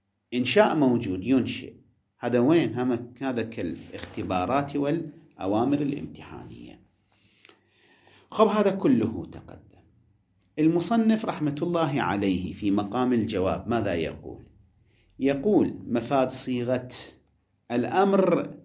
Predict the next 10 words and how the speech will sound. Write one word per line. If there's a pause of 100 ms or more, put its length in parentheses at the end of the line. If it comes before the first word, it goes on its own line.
(140)
ما
هو؟ (920)
مفاد
صيغة
الأمر (540)
هو
مفهوم
الطلب، (840)
مفهوم
الطلب،